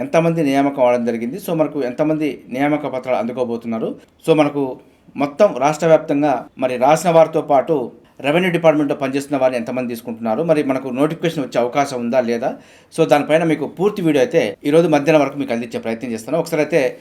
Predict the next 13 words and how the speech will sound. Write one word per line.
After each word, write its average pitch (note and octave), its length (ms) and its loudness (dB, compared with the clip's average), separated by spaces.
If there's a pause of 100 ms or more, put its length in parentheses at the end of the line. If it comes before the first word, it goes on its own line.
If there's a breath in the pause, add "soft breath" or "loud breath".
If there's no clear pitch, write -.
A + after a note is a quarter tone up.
(420 loud breath)
జీపీఓ G3 420 0
కోసం E3 240 -2
ఎవరైతే D3+ 300 0
చూస్తున్నారో C3+ 380 -2
వారైతే A#2+ 240 2
ఖచ్చితంగా C3 340 -4
మన A2+ 160 -2
ఛానల్ని C3+ 280 0
సబ్స్క్రైబ్ D3 320 -2
చేసుకొని C#3 260 -4 (140)
ఫాలో A2+ 180 2
అవుతూ A#2 200 -6
ఉండండి. G#2 260 -8